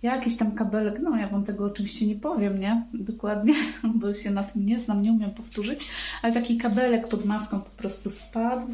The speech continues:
tam z czegoś. I, no i naprawili to panowie na poczekaniu, bo dwóch panów przyjechało, także już samochód mojej córki jest na chodzie. I tym sposobem na jutro plany nam się chyba nieco zmieniają, bo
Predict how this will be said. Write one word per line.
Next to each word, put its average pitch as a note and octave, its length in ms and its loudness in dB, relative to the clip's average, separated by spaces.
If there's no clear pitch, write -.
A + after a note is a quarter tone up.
tam A3 200 0
z - 180 -6
czegoś. C4 680 2
I, G#3 960 0
no G#4 120 0
i C4+ 100 4
naprawili F#3+ 640 0
to F#3 580 -4
panowie F#3 320 -6
na F#3 140 -4
poczekaniu, G#3+ 640 -4
bo F#3 60 -6
dwóch F#3+ 300 -8
panów G3 300 -6
przyjechało, F#3+ 580 -4
także F3 320 -6
już F3 140 -6
samochód F3+ 500 -4
mojej F#3 180 -4
córki - 320 -10
jest - 160 -8
na - 100 -4
chodzie. A3+ 520 0
I A#3 220 0
tym A#3 180 6
sposobem G#3+ 560 0
na G#3 120 0
jutro G#3+ 220 -4
plany G#3 320 -2
nam G3+ 180 0
się - 120 -4
chyba G3+ 260 -2
nieco G#3 300 -2
zmieniają, G3+ 800 0
bo G3+ 420 -2